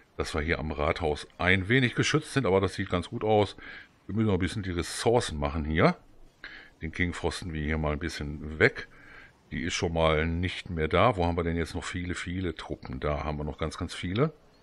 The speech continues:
Okay, da geht mein King. Hier habe ich noch einen Minion. Ja, die Minion, Minions, das ist nicht so mein, meine Truppe. Deswegen können wir die ganz normal mit dem dunklen Level, was wir jetzt hier reinholen. Das ist nicht so wirklich mein Ding, aber egal.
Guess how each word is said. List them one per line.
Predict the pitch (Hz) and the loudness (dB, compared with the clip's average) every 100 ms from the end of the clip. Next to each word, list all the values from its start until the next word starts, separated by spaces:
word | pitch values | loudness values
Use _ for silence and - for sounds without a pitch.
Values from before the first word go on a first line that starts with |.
| _ _ _ _ _ - | _ _ _ _ _ -10
Okay, | 82 - 92 | -6 -2 0
da | 98 82 | 2 0
geht | 80 82 | 0 -2
mein | 78 | -4
King. | - 104 101 | -2 -2 0
Hier | 87 | 0
habe | 85 82 | -2 -2
ich | |
noch | 90 78 | -6 -4
einen | 73 78 85 85 87 90 90 | -2 -2 -2 -2 -2 0 4
Minion. | 98 107 113 98 - - - _ | 4 4 0 -2 -10 -20 -20 _
Ja, | 85 | 0
die | 87 | 2
Minion, | 82 87 90 80 76 - - _ - | 2 2 2 0 -4 -18 -20 _ -4
Minions, | 90 90 85 - | 0 0 -2 -4
das | - | -8
ist | 76 | -8
nicht | 85 - | -8 -4
so | 87 | -2
mein, | 82 82 - | 2 2 2
meine | 85 80 82 | 2 2 2
Truppe. | - 98 85 | 0 -4 -2
Deswegen | 73 - 76 76 - - - _ _ _ | -4 -4 -4 -4 -8 -20 -20 _ _ _
können | 92 | -2
wir | 87 | 0
die | 80 82 87 | 0 0 0
ganz | 92 92 - | 2 2 2
normal | 82 82 85 | 2 4 6
mit | 85 78 | 4 0
dem | 87 | -2
dunklen | 92 98 90 80 | -2 -2 -2 2
Level, | 82 87 78 | 2 2 2
was | 85 - | 0 0
wir | 80 | -2
jetzt | 78 | -2
hier | - 80 | -2 -2
reinholen. | 78 87 92 78 78 117 - _ _ _ _ _ _ _ _ _ _ | 2 2 2 0 0 0 -4 _ _ _ _ _ _ _ _ _ _
Das | 87 85 | -6 -4
ist | 92 - | -4 -4
nicht | 87 | -4
so | - 87 87 85 | -2 2 6 6
wirklich | 80 82 78 | 4 0 -2
mein | 76 76 | -2 0
Ding, | 73 73 73 | -2 -4 2
aber | 90 95 | 4 6
egal. | 76 - | 4 0